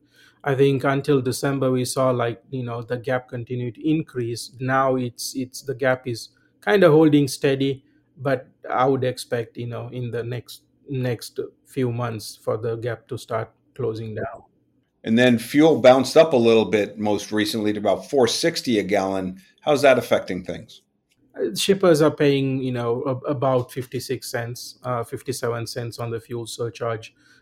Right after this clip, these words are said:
Speaker 1: Uh, this is for the non-zero peg people. Uh, if it's
Speaker 2: Mm-hmm.
Speaker 1: zero peg, then it'll shift about twenty cents.
Speaker 2: Additional.
Speaker 1: Yes.
Speaker 2: Yeah, yeah. All right. Any last,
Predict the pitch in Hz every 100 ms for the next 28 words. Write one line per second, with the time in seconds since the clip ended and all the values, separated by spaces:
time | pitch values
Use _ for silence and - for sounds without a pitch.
0 | - 147 143 160 131 139 - 139 127 -
1 | 127 120 120 120 127 127 123 135 113 127
2 | 120 - 120 110 107 113 104 117 110 _
3 | _ _ _ 127 120 123 101 120 127 123
4 | - 123 117 113 117 117 113 120 110 -
5 | 110 120 110 110 110 - 110 104 117 107
6 | 107 - _ _ _ - 98 98 90 87
7 | 78 _ _ _ _ 131 117 - _ _
8 | - 87 82 - - 92 87 - _ -
9 | 220 247 160 185 202 190 214 -